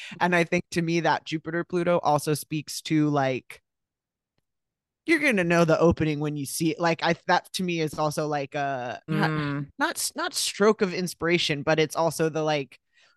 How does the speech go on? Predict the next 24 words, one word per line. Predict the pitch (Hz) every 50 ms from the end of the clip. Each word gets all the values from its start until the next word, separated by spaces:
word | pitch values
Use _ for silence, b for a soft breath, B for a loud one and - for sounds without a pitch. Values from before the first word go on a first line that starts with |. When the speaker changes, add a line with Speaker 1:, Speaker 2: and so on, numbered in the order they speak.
| _ _ _ _ _
Speaker 1:
thinking | 202 196 180 - 180 175 170
of | 165 151 131
this | - 151 151 143 - - - - b b b b b b b b
studying | - - - - 190 180 170 170 165 160 151 147 143 143 139 139 - - _ _
thing | - 151 143 139
where | 139 143 156
it's | 147 -
like, | 156 143 -
if | 156 -
you've | 185 185 170
been | 180 196 180
studying | 165 - - 180 170 170 175 170 165 165
and | 160 147 143
roiling | 156 156 165 165 160 156 160 156 147
and | 143 139
kind | 147 156 151
of | 151 139 -
searching | 139 - - - 170 165 - - 165 156 156
and | 151 151
going, | 147 156 156 156 151 147
like, | 139 135 -
"I | 131 139
have | 160 185 180 175 165
these, | 160 180 165 151 139 -